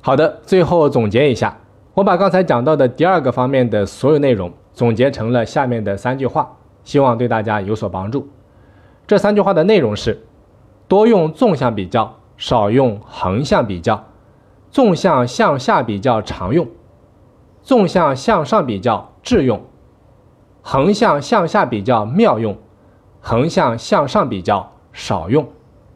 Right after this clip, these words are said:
希望大家能够仔细地去悟一下这三句话，把它应用到日常的实践当中去。好的，那关于本堂课讲的这两大方面，咱们就全部讲完了。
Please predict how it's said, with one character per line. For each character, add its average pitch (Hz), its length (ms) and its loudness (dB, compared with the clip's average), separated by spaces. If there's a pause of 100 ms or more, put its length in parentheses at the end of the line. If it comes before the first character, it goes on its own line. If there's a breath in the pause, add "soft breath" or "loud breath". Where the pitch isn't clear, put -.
(1120)
希 165 100 -2
望 165 80 4
大 147 120 2
家 143 140 2
能 131 140 0
够 135 140 0
仔 104 220 -6
细 147 160 -4
地 117 100 0
去 123 220 -4
悟 190 260 0
一 123 140 0
下 107 180 -4
这 104 140 -4
三 104 200 -6
句 104 80 -6
话， 110 300 -8 (300)
把 120 120 0
它 123 200 0
应 151 140 -2
用 127 180 0
到 104 260 0
日 151 160 -2
常 107 240 -6
的 110 140 -2
实 104 260 -8
践 135 160 0
当 104 160 -4
中 101 100 -6
去。 110 300 -8 (840)
好 139 160 0
的， 170 160 0 (380 loud breath)
那 190 120 0
关 190 140 2
于 190 40 4
本 151 160 0
堂 139 200 -2
课 160 240 2
讲 107 280 -2
的 131 220 0
这 131 160 0
两 107 300 -2
大 123 160 0
方 123 200 0
面， 160 200 -4 (260)
咱 117 160 -2
们 120 100 0
就 120 140 0
全 104 240 -8
部 120 60 -2
讲 104 180 -2
完 95 160 -4
了。 123 160 -2